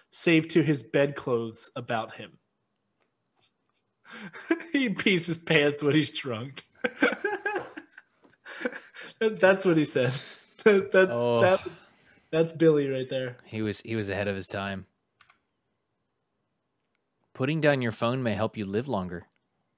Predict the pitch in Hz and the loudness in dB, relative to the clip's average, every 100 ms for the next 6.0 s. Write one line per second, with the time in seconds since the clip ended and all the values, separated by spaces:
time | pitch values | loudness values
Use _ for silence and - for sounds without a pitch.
0 | _ _ - 117 131 170 226 - _ _ | _ _ -8 -2 2 2 2 -6 _ _
1 | _ _ _ _ _ - - - - 160 | _ _ _ _ _ -20 -12 -8 -4 -2
2 | 135 123 139 151 139 117 110 101 110 - | -2 0 -2 0 2 0 -2 -6 -4 -4
3 | 120 123 143 - - - - - - _ | -6 -8 -10 -16 -20 -20 -20 -20 -20 _
4 | - - - - - - _ - - 139 | -20 -20 -20 -20 -20 -20 _ -20 -8 -6
5 | - - - 117 - - - - 151 | -6 -8 -8 -8 -10 -10 -8 -6 -6